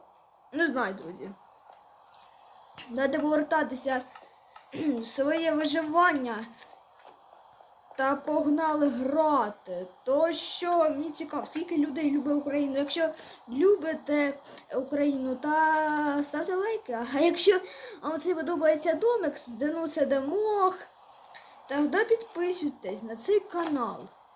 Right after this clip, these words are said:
Так. Ой! Так, мені треба шукати, до речі, меч.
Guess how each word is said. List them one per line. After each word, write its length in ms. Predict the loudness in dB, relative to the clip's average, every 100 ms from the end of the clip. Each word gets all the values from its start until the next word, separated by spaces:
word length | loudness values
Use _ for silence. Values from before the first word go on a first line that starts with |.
| 0
Так. 340 | 0 0 -6 -20 -20 -20 -20 -20 -20 -20 -20 -20 -14 -12 -6
Ой! 500 | 4 8 10 10 6 -2 -18 -20 -20 _ _ _ -20 _ -20 -20 -20 -20 -20 -20 -20 -20 -20 -16
Так, 160 | -12 -6
мені 140 | 0
треба 280 | 6 8 6
шукати, 440 | 2 -2 -2 -4 0
до 140 | 4
речі, 320 | 4 2 2
меч. 460 | 4 4 2 -8